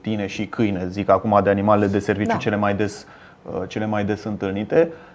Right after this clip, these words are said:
Speaker 1: poate că unii se gândesc că e așa, ca un, nu știu, ca o mașină, te-ai dus, te-ai urcat, ai mers, ai parcat-o și s-a terminat. Uh,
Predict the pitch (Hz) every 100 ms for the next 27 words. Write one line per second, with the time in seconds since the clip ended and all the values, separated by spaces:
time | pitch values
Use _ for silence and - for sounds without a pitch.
0 | - - 180 180 233 226 220 208 220 233
1 | - - - 139 - 156 147 131 131 -
2 | - - 143 - 104 - - 139 120 107
3 | 98 - 247 160 135 139 190 202 - 135
4 | 123 - 240 185 - - 180 160 247 226
5 | - 170 160 147 - 240 - 185 180 185
6 | 185 175 170 185 180 104 - - - -
7 | -